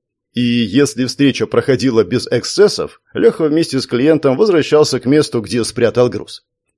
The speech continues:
Это правило не раз выручало бывшего штурмовика, когда он нарывался на полицейскую засаду.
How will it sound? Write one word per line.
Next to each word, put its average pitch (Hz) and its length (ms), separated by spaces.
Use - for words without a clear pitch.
Это 196 300
правило 226 400
не 233 120
раз 160 280
выручало 135 480
бывшего 110 440
штурмовика, 117 640
когда 117 360
он 123 220
нарывался 117 560
на 110 140
полицейскую 123 640
засаду. 107 580